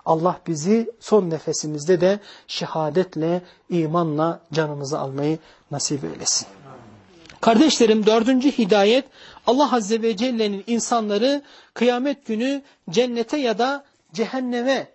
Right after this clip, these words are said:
sokmasıyla alakalıdır ki, cennete sokmasıyla, hidayetiyle alakalı Allah Azze ve Celle bütün o cennetlikleri cehen-, cennete koyduğu zaman ve o nimetler içerisine girdirdiği zaman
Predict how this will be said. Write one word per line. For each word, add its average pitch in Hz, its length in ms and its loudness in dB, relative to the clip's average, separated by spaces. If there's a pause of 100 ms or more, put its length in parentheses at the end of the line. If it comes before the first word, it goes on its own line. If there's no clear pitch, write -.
(140)
sokmasıyla 220 920 -2
alakalıdır 190 760 -2
ki, 262 320 0 (260)
cennete 226 720 0
sokmasıyla, 202 840 -2
hidayetiyle 196 580 -2
alakalı 190 640 0 (280)
Allah 202 300 0
Azze 185 340 -6
ve 180 160 -4
Celle 208 480 0 (320)
bütün 233 360 -4
o 185 320 2
cennetlikleri 190 840 -4
cehen-, 190 460 -4
cennete 196 440 0
koyduğu 180 440 0
zaman 170 460 -2
ve 175 120 -8
o 202 180 0
nimetler 202 460 -2
içerisine 196 520 -2
girdirdiği 180 600 0
zaman 190 400 0